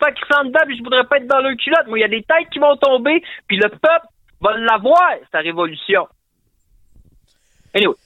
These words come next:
Là, euh, là, faut que je te laisse parce que, parce que mon fils, euh, il est venu manifester pacifiquement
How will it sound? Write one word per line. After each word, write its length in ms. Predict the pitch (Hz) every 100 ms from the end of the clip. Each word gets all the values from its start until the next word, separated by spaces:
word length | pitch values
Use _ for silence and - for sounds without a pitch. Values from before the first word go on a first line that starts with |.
| - - -
Là, 140 | 214
euh, 960 | 311 302 233 220 208 202 202 196 196 202
là, 160 | 233 330
faut 120 | 277
que 40 |
je 40 | - 247
te 40 |
laisse 200 | 262 277
parce 220 | - 196 -
que, 480 | 202 190 185 185 180 _
parce 160 | 185 185
que 260 | 196 190 190
mon 180 | 185 190
fils, 220 | 277 262 - - 233 _ _ - - _ _ -
euh, 300 | 160 165 160
il 180 | 180 190
est 40 |
venu 160 | 208 294
manifester 680 | 254 214 220 190 - 254 - _
pacifiquement 840 | 311 302 _ - - 277 - 208